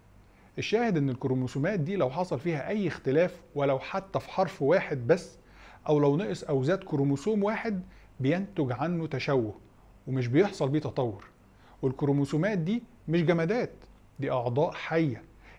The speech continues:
يعني لما بتتجرح مثلا، جسيمات دقيقة جدا بتلف على الخلايا وتبدأ تطلب الشفرة الخاصة بإفراز الكولاجين في الجسم عشان تبدأ عملية التئام الجروح. مصنع حيوي دقيق جدا،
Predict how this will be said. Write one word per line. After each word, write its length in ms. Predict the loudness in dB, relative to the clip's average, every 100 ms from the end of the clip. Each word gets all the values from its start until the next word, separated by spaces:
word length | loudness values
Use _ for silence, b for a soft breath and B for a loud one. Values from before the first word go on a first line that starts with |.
| -2
يعني 200 | 0 2
لما 180 | 0
بتتجرح 520 | 0 0 4 6 4 2
مثلا، 300 | -2 -4 -12 -16 b b b -4
جسيمات 360 | 0 0 2
دقيقة 360 | 2 0 0 0
جدا 520 | 2 0 0 0 0
بتلف 400 | 0 0 -2 -2
على 140 | -2
الخلايا 500 | -4 -2 0 0 0
وتبدأ 440 | 0 0 0 0 -2
تطلب 560 | -4 -4 0 0 0
الشفرة 400 | -4 -4 -4 0
الخاصة 380 | 0 0 -2 0
بإفراز 560 | -2 -2 -2 0 0 -6 -6
الكولاجين 480 | -2 2 2 2 0
في 100 | -2
الجسم 320 | -4 -6 -8 -20 -20 -20 -16 -8
عشان 280 | -6 -4
تبدأ 260 | -2 0 -2
عملية 420 | -2 -2 0 0 -2
التئام 280 | -4 -4
الجروح. 480 | 0 2 2 0 -10 b b b b b -4
مصنع 680 | 0 0 -4 -6 -2 0 -2
حيوي 580 | -6 -4 0 2 2 2
دقيق 340 | 0 -2 -4
جدا، 540 | -2 4 4 2 -6